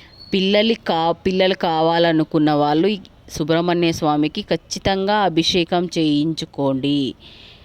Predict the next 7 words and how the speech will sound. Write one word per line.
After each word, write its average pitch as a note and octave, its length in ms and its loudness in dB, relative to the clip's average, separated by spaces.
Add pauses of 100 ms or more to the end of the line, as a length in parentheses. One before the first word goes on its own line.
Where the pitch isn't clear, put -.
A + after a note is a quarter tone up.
(1200)
ఎప్పుడు C#4+ 540 0
ఆయన G#3+ 360 2
ఆశీర్వాదం G3+ 880 2
మన F3+ 180 2
మీద E3 320 2
ఉంటుంది D#3+ 1040 2 (200)
ఎల్లవేళలా. D3+ 1000 0